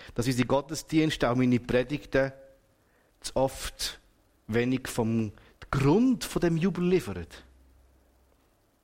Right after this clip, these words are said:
Und ich glaube, der Umstand, der sollte sich schon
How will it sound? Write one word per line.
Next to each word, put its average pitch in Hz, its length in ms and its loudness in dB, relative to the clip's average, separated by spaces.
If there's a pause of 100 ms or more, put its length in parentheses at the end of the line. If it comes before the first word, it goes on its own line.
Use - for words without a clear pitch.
(640)
Und 107 100 -4
ich - 80 -4
glaube, 104 220 -4
der 110 180 0
Umstand, 98 580 -4 (640)
der 87 80 -8
sollte - 360 -6
sich 95 300 -6
schon 101 380 -6